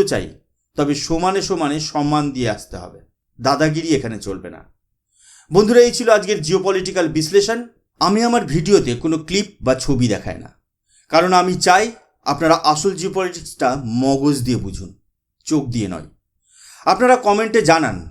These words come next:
ভারতের এই অনড় মনোভাব কি সঠিক, নাকি আমাদের আমেরিকার শর্ত মেনে নেওয়া উচিত? আপনাদের মতামত আমার কাছে খুব গুরুত্বপূর্ণ। আর হ্যাঁ, ভিডিওটা ভালো লাগলে লাইক করুন এবং শেয়ার করুন, যাতে প্রত্যেক ভারতীয়র কাছে এই সত্যটা পৌঁছায়।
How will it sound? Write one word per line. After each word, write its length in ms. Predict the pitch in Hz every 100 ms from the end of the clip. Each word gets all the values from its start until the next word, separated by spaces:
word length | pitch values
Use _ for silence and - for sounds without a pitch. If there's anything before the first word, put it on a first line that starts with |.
| -
ভারতের 400 | 117 170 185 202
এই 120 | 190 -
অনড় 340 | 151 185 202
মনোভাব 420 | 170 151 156 165
কি 100 | 160 156
সঠিক, 480 | 170 165 151 - _ _ _ _ _ - -
নাকি 380 | 185 180 147
আমাদের 380 | 156 160 165 175 151 - -
আমেরিকার 460 | 135 160 185 180 180
শর্ত 340 | - 151 147
মেনে 300 | 160 139 131
নেওয়া 200 | 123 101
উচিত? 300 | 90 - 117 _ _ _ _ _ _ - -
আপনাদের 420 | 160 202 175 170
মতামত 480 | 156 156 185 208 -
আমার 180 | 139 131
কাছে 180 | 139 143
খুব 160 | - 131
গুরুত্বপূর্ণ। 640 | 117 123 - 87 95 80 73 _ _ _ _ _ _ _
আর 160 | 143 143
হ্যাঁ, 240 | 131 107 - _ _ _ _ -
ভিডিওটা 400 | 123 180 208 190
ভালো 260 | 147 170
লাগলে 260 | 202 196 190
লাইক 280 | 160 165 196
করুন 260 | 226 226 220
এবং 240 | 160 147
শেয়ার 280 | 143 170 175
করুন, 300 | 175 208 214
যাতে 200 | 160 - 147
প্রত্যেক 460 | 185 202 - 220 - 123
ভারতীয়র 440 | 113 135 143 175
কাছে 260 | 160 - 92 - _ _ _
এই 120 | 127
সত্যটা 440 | 123 151 147 156 165
পৌঁছায়। 540 | 156 131 120 - 73